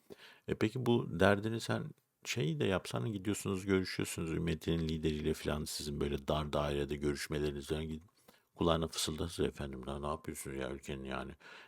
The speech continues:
ekonomisi? Her şeyin içine ettiğiniz gibi ekonominin daha çok içine ettiniz. Ya böyle olacak gibi bir şey değil lütfen ya. Şu, ne olur yani biraz bir bırakın artık ya" filan diye bir söyle bakalım. <laughs>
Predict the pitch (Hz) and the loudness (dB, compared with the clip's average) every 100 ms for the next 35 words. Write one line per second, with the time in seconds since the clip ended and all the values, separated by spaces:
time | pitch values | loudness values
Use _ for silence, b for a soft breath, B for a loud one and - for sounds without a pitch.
0 | B - 76 69 65 - 90 - 87 80 | B -6 -4 -4 -6 -2 0 2 0 -2
1 | - 78 - 76 69 73 73 - 76 71 | -2 -2 -4 -8 -6 -2 -2 -2 -4 -6
2 | 69 76 82 - 73 - 76 67 - 82 | -2 0 0 -2 -8 -6 -6 -6 -6 -8
3 | - B B B - 76 82 73 71 69 | -8 B B B -10 -4 -4 -2 -4 -4
4 | 73 - 73 67 - 71 69 67 64 - | -6 -8 -8 -4 -4 -2 -4 -4 -8 -8
5 | 73 67 65 64 - - - _ - 80 | -6 -6 -8 -10 -12 -16 -20 _ -14 -8
6 | 73 67 71 73 71 73 73 71 69 - | -4 -4 -4 -6 -8 -4 -2 -2 -4 -12
7 | _ - b b 85 82 - 71 67 - | _ -20 b b 0 0 -2 -10 -10 -14
8 | - 73 71 - _ - 78 76 _ _ | -6 -6 -6 -14 _ -8 -8 -8 _ _
9 | B B B B B _ - 78 - - | B B B B B _ -4 -4 0 2
10 | 165 101 73 - 69 67 71 - 104 | 4 2 -2 -6 -10 -8 -10 -8 -8